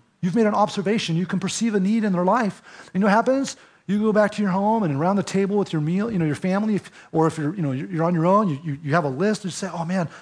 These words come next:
that's right. So-and-so's going through this and so-and-so's going," and just pray. 'Cause here's what happens. I, uh, when you say you're gonna pray for somebody, you know what it tells them?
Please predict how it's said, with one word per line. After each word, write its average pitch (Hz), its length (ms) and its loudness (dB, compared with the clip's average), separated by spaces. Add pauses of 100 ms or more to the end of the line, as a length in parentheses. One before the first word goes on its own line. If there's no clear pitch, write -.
that's 180 220 -6
right. 202 260 -4
So-and-so's 190 400 -4
going 160 160 -2
through 165 100 -2
this 208 160 0
and 165 80 -6
so-and-so's 175 280 -4
going," 208 140 -6
and 170 100 -4
just 160 140 -10
pray. 208 240 2
'Cause - 320 -12
here's 240 140 0
what 202 120 2
happens. 156 480 -4 (500)
I, 262 140 6
uh, 196 480 -8 (120)
when 180 160 -2
you 269 140 2
say 269 200 0
you're 220 140 2
gonna 196 140 2
pray 196 280 2
for 214 120 -4
somebody, 220 300 0
you - 20 2
know 214 60 2
what 247 100 0
it 208 60 -4
tells 208 240 0
them? 233 200 2